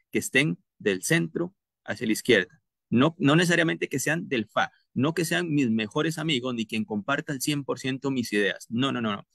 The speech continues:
Tenemos que tener capacidad. Eh, creo que hemos tratado de establecer también esa apertura de puertas por nuestro lado, eh, de conversar con personas, por ejemplo, que se ubiquen en el centro y que tengan interés de compartir luchas.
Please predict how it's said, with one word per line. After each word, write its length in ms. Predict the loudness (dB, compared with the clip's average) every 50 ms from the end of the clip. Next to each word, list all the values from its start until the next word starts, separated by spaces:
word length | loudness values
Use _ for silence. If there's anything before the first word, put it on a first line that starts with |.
| _ 0
Tenemos 240 | 2 4 4 4
que 120 | 2 -2 -2
tener 320 | 0 0 0 0 -2 -4
capacidad. 680 | -12 -14 -12 -10 -10 -10 -4 0 2 4 4 4 2 _ _ _ _ -20 -18 _ -18 _ _ _
Eh, 400 | 0 2 2 2 0 -4 -6 -4 2
creo 180 | 4 4 4
que 100 | 6 4
hemos 200 | 4 4 4 2
tratado 360 | -4 -8 -8 0 2 4 4
de 40 | 4
establecer 500 | 2 0 -4 -4 -4 -4 -4 -2 -4 -4
también 300 | -2 -2 -2 0 0 0
esa 140 | -2 -4 -8
apertura 480 | -6 -6 -6 -4 2 2 2 2 2 -2
de 120 | -8 -14 _
puertas 380 | 2 2 2 2 0 -8 -10 -6
por 100 | -6 -6
nuestro 300 | -6 -6 -8 -8 -2 2
lado, 280 | 4 4 4 2 0 _ _ _ _ _ _ _ _ -2
eh, 340 | 2 4 6 6 6 4 2 -2 -10 _ _ _ _ _ _ _ _ _ _ 0
de 160 | 2 2 2
conversar 560 | 4 4 4 4 4 2 2 2 0 0 0 _ _ _
con 220 | _ 2 2 4 4
personas, 340 | 0 0 0 0 0 0 0
por 140 | 0 2
ejemplo, 340 | 2 2 0 -2 -4 -6 -6
que 80 | -6 -8
se 100 | -4 0
ubiquen 360 | 0 0 2 2 -2 -2 -2
en 80 | -4 -6
el 80 | -4
centro 340 | -2 -2 -2 -2 -4 -6 -10
y 60 | -12
que 80 | -12 -8
tengan 500 | 0 0 2 2 2 0 0 -2 -2 -4 0
interés 540 | 0 0 0 0 -4 -2 0 0 0 -2 -4
de 80 | -10 -10
compartir 500 | -8 -8 -8 -8 -10 -2 2 2 4 6
luchas. 420 | 4 4 4 0 -4 -16 -16 -20